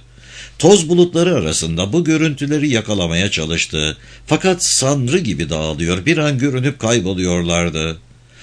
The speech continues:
Mohol'dan dosdoğru aşağı inerek parçalanmış temiz hava bölgesine geçerken, Sabi Şiyanların büyük kuytudan çıkartılan kayaları buraya taşıyıp kıvrılan tepecikler şeklinde düzenlediklerini fark etti.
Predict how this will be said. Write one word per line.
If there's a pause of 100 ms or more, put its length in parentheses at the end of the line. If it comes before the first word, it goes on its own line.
(180)
Mohol'dan
dosdoğru
aşağı
inerek
parçalanmış
temiz
hava
bölgesine
geçerken, (240)
Sabi
Şiyanların
büyük
kuytudan
çıkartılan
kayaları
buraya
taşıyıp (300)
kıvrılan
tepecikler
şeklinde
düzenlediklerini
fark
etti.